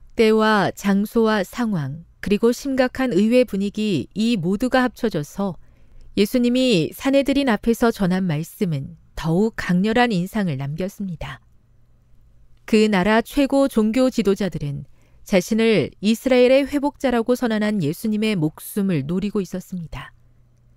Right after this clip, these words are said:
안식일의 주인께서는 안식일 법을 위반했다는 혐의에 대해 답변하도록 지상의 법정에 기소되셨습니다.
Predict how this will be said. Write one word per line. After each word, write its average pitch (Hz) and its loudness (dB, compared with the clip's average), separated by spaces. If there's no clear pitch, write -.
안식일의 220 2
주인께서는 180 -2
안식일 226 0
법을 247 2
위반했다는 247 0
혐의에 233 -2
대해 151 -6
답변하도록 180 -4
지상의 233 0
법정에 208 -2
기소되셨습니다. 175 -6